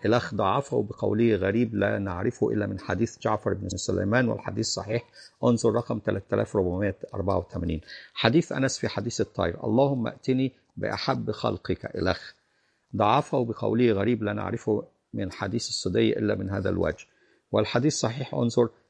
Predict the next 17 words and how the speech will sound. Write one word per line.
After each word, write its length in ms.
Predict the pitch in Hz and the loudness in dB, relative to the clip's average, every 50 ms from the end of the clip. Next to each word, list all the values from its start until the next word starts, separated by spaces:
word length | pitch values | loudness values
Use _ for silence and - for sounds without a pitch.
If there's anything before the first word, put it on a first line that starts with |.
| _ - | _ -2
تلاتة 260 | 107 107 101 - 107 | -2 -2 0 2 2
آلاف 200 | 107 117 - - | 0 2 2 2
ربعمية 360 | 110 101 98 104 104 104 104 | 2 2 2 0 0 0 -2
تلاتة 400 | 101 - 117 107 107 107 - 101 | -2 0 -2 -2 -2 -2 -2 -2
وتسعين. 540 | 92 - - 107 - - - 87 87 82 85 - _ - - _ - | -2 -2 -6 -8 -8 -4 -2 -2 -2 -2 -4 -8 _ -20 -20 _ -8
حديث 360 | - 131 127 160 165 - - | -2 2 4 4 4 4 2
أنس، 440 | - 131 110 95 - - - _ _ _ _ _ _ _ _ _ _ _ _ _ _ _ _ _ _ _ _ _ _ _ _ _ _ _ _ _ _ _ _ _ _ _ _ _ _ _ _ _ _ _ _ _ _ | 0 2 2 2 2 0 -8 _ _ _ _ _ _ _ _ _ _ _ _ _ _ _ _ _ _ _ _ _ _ _ _ _ _ _ _ _ _ _ _ _ _ _ _ _ _ _ _ _ _ _ _ _ _
بعث 400 | - 113 135 151 139 135 - - | 0 6 8 8 8 8 6 4
النبي 300 | 127 117 113 117 127 127 | 2 2 2 2 2 0
صلى 200 | - - 120 104 | 0 2 0 0
الله 300 | 107 110 117 113 113 107 | 2 2 2 2 2 0
تعالى 300 | - - 104 104 113 107 | 0 -2 -2 -2 0 0
عليه 300 | 98 98 104 104 107 101 | 0 0 2 2 2 2
وآله 320 | 98 101 107 101 98 95 | 2 2 0 0 0 -2
وسلم 380 | 95 90 - - 110 98 101 101 | -2 -2 0 0 2 2 2 0
يوم 180 | 95 90 90 90 | -2 -2 -4 -6
الاثنين، 560 | 90 - 101 - - 117 127 139 147 143 | -8 -10 -12 -8 -2 0 2 4 2 2